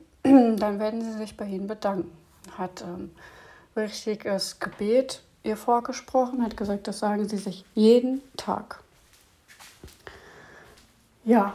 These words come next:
ähm, er selber hat nicht wirklich daran geglaubt, <laughs> dass es funktioniert, aber wie gesagt, er wollte ihr die Hoffnung nicht nehmen. Ich glaube, ein halbes Jahr später oder ein bisschen mehr, ich glaube, ein halbes Jahr später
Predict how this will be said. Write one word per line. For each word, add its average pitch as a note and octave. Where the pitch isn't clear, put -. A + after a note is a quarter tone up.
ähm, G3
er G3
selber A#3+
hat A3+
nicht G3
wirklich G#3+
daran C4
geglaubt, C#4
<laughs> -
dass C4
es C4
funktioniert, B3+
aber G#3
wie G#3
gesagt, F#3+
er F#3+
wollte F#3+
ihr F3+
die F#3
Hoffnung F3+
nicht -
nehmen. -
Ich G#3+
glaube, C4+
ein A#3
halbes G#3+
Jahr G3
später F#3
oder F#3+
ein F3+
bisschen F#3
mehr, G#3
ich G3+
glaube, A3
ein G3
halbes A3
Jahr G3+
später G3